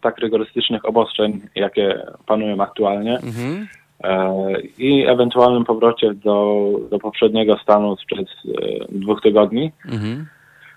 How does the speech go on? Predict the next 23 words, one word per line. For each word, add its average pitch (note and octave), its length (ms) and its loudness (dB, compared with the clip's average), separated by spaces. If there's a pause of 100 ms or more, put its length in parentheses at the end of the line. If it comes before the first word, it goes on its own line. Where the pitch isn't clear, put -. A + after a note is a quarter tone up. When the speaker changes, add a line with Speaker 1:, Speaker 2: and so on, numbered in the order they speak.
(240)
Speaker 1:
E, G#2+ 300 2
natomiast C3+ 500 2
jeśli D#3 280 2
chodzi C#3 180 6
o, C3+ 160 8
o C3+ 120 6
restauratorów, C3+ 760 2 (120)
e, - 20 -4 (560)
którzy A#2+ 500 2 (420)
tak B2 120 2
jakby B2 220 2
dają B2 380 6
te A2 240 2
śmieciowe B2 380 0
umowy, A#2 380 2
no, B2+ 220 -4 (180)
zaapelowałbym B2+ 840 2
o, A#2+ 460 4 (1120)
o B2 380 8
jednak D3 340 4 (240)
wsparcie, D#3 760 4
o, D3 360 2
o D3 260 -2